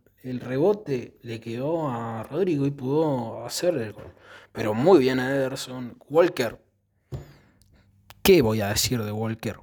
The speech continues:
Está jugando muy bien. La velocidad de Walker. A ver, esto es verdad. Muchos están diciendo que lo tiene de hijo a Vinicius. No es tan así.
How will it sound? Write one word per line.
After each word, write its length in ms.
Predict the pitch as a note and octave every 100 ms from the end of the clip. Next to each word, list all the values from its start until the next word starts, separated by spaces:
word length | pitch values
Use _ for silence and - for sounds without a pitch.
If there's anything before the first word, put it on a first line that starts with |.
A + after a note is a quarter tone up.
| - _ -
Está 240 | - -
jugando 440 | G3+ - D#3 F#3+ D#3+
muy 460 | A#2+ A#2+ C3+ G3
bien. 340 | B2+ B2+ F3 B2
La 100 | A2+
velocidad 800 | C3 C3+ - C#3 E3 A3 F3+ F3+ - - _
de 100 | - B2+
Walker. 580 | D3+ C3+ B2+ - C3+ - _ - - - _ _ _ -
A 140 | B2
ver, 240 | C#3 C#3+ -
esto 500 | D3 - F3+ - -
es 120 | C3
verdad. 380 | B2 A#2+ D3 B2 - - - -
Muchos 520 | C3 C3+ E3+ D#3+ C#3+
están 480 | A#2+ - C3 C3+ C#3+
diciendo 420 | B2 - C3 D#3
que 80 | C3
lo 140 | A#2
tiene 200 | A2+ B2+
de 100 | B2
hijo 360 | C3+ D3 - A2+
a 60 | A2+
Vinicius. 420 | C3+ F3 - G#2+
No 140 | A#2+
es 100 | C#3
tan 160 | B2+ B2
así. 380 | - F#3 E3